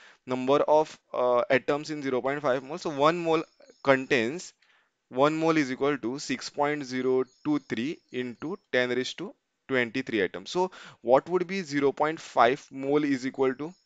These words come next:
will be is equal to X. If I do this cross multiplication, X will be is equal to, I will write X into one is equal to six point zero two three into ten raised to twenty-three.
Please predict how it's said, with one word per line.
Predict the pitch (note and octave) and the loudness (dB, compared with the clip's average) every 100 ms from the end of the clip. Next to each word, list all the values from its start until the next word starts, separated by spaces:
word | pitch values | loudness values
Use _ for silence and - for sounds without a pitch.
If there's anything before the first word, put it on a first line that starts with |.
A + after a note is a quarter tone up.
| _ _ _ _ _ _ _ _ _ | _ _ _ _ _ _ _ _ _
will | A#2+ C3 | -2 0
be | C3+ C#3+ | 2 2
is | C3 | 2
equal | C3 B2+ | 0 0
to | C3 C#3+ | 0 0
X. | A#2 C3 - - | 2 0 -2 -10
If | B2+ _ | -12 _
I | C#3 C#3+ | 4 4
do | D3+ D#3+ | 4 2
this | E3 | 0
cross | - D3 D3 | 0 -2 -2
multiplication, | D3+ C#3+ C#3+ D3 C#3+ D3 F3 G#3 - | -4 -6 -6 -8 -6 -8 -8 -12 2
X | B2+ B2+ - | 2 2 -4
will | C#3 | -4
be | C3+ C3+ | -2 -2
is | A#2+ | -2
equal | A#2+ C3 A#2 | -4 -2 -2
to, | F#2+ C#3+ G#3+ _ _ _ _ _ | -4 -10 -12 _ _ _ _ _
I | A2 | -4
will | B2+ | 2
write | B2 C3+ - _ _ _ _ _ | 4 2 -2 _ _ _ _ _
X | C3+ C#3 - | 6 6 4
into | D3+ C#3+ B2+ C#3+ | -2 -2 -4 -4
one | B2 A2+ A#2 F#3 _ _ _ _ _ _ _ _ | 2 4 4 0 _ _ _ _ _ _ _ _
is | - B2+ B2+ | -8 -2 -2
equal | B2+ C3+ G#2+ | 2 2 0
to | B2+ | -6
six | G#2 - A#2 - | -10 -8 -8 -8
point | - C3+ C3 C3 | -4 -2 -2 -6
zero | A#2 A#2+ A#2 A#2+ A#2+ _ _ _ _ | -6 -4 -2 -4 -6 _ _ _ _
two | C#3 C3 | -6 -4
three | - B2+ E3 _ | -4 -6 -6 _
into | - A#2+ A2+ C#3+ E3 _ | -10 -10 -8 -8 -8 _
ten | C3 B2 | -2 0
raised | A#2+ B2 - | 0 -2 -6
to | D3 - _ _ _ | -14 -16 _ _ _
twenty-three. | B2 A2+ G#2+ G#2+ - | -2 -2 -4 -8 -10